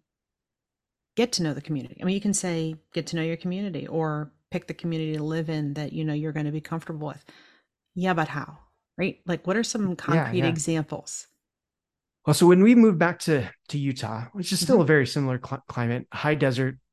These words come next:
Speaker 2: um, but now we're in, we're in urban,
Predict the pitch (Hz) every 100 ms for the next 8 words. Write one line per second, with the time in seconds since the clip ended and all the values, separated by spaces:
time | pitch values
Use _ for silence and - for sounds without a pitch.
0 | _ - 127 120 120 123 113 _ _ _
1 | _ _ _ _ _ _ _ - 156 170
2 | 180 160 135 123 - _ 151 143 127 117
3 | - _ 147 123 120 120